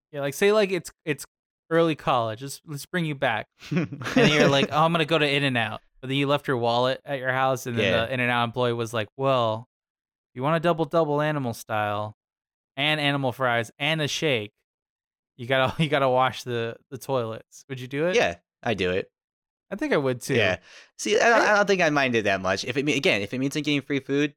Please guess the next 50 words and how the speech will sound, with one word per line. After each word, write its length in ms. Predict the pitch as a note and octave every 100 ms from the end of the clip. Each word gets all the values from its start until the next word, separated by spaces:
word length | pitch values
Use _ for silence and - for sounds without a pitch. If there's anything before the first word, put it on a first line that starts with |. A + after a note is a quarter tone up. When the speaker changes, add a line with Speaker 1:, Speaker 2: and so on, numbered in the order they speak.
| _
Speaker 2:
there's 200 | E3 E3+
not 180 | F#3 D#3+
much 200 | C3+ D#3
I 140 | B2
wouldn't 320 | B2 A2+ A2 F#2+
do 260 | G2+ G2
for 720 | - - G2+ G2 F#2 F#2 F#2 - _ _ _ -
free 120 | F2+
food, 380 | - E2+ - - -
I 100 | G#2
don't 180 | - -
think. 240 | - D3 _ _ A#2+
Speaker 1:
Wow. 300 | A2+ A2+ A#2+ _ _ _
The, 160 | C#3 C#3+
the 160 | C#3+ D3+
ideas 420 | C#3+ A#2+ C#3 D#3
that 160 | D3+ C3
come 200 | C#3 C3
to 60 |
mind, 400 | B2 A#2 A2 A2 -
Josh. 120 | -
Speaker 2:
Shut 120 | C#3+
the 80 | B2
fuck 280 | - - -
up. 960 | C3+ - B3 - A#3+ - A3 - B3+
<laughs> 200 | - C4+ -
Speaker 1:
<laughs> 100 | -
Speaker 2:
Has 120 | G#3
that 140 | C#4+
ever 120 | D4+ B3+
happened 340 | D#3 F3+ F#3+
to 120 | -
you, 100 | A3
though? 200 | G#3+ A3
Have 200 | G3+ E3+
you 80 | F#3+
ever, 280 | A#3 A#3 F3+ - _ _ _ _ -
n-, 180 | C#3 B2
um, 580 | B2+ B2+ A2 G2+ G#2 - - -
forgotten 340 | B2+ B2 A#2+
your 120 | A#2+ A#2
wallet, 520 | F#2 F#2 A2+ B2+ - _ _ _
like, 200 | A2 G2+
paying 220 | - G2+ G#2
for 120 | A#2
something? 280 | C3+ C3+ C3+
Like, 140 | B2+
even 200 | E3 E3+
if 60 |
it 80 | A#2